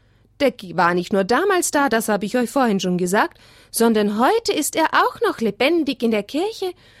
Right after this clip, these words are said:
und er hilft dem Papst und den Bischöfen, dass sie die Wahrheit von Gott verkünden. Aber er hilft auch uns, dass wir einander lieb haben können und heilig werden und dass wir auch anderen mutig von Gott erzählen. Liebe Kinder,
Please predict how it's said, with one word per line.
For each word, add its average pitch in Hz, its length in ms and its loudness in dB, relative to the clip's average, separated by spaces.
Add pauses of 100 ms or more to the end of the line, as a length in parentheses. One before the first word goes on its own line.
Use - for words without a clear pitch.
(300)
und 214 80 0
er 220 80 4
hilft 262 300 -2
dem 320 140 0
Papst 240 540 0
und 320 160 -2
den 359 140 0
Bischöfen, 254 880 -2
dass 196 160 -8
sie 190 140 -8
die 202 120 -4
Wahrheit 247 400 0
von 208 200 -2
Gott 226 180 -4
verkünden. 220 680 -4 (460)
Aber 220 200 -2
er 208 40 2
hilft 277 320 0
auch 285 160 -2
uns, 440 380 0
dass 240 200 -2
wir 240 120 2
einander 220 340 2
lieb 320 340 -2
haben 240 380 0
können 214 260 -2
und 190 280 -6 (400)
heilig 269 480 0
werden 185 420 -10 (340)
und 330 160 -2
dass 294 200 -2
wir 269 120 2
auch 240 100 -4
anderen 247 760 0 (160)
mutig 294 480 0
von 208 220 0
Gott 294 300 -4
erzählen. 196 680 -8 (920)
Liebe 190 200 -2
Kinder, 277 380 0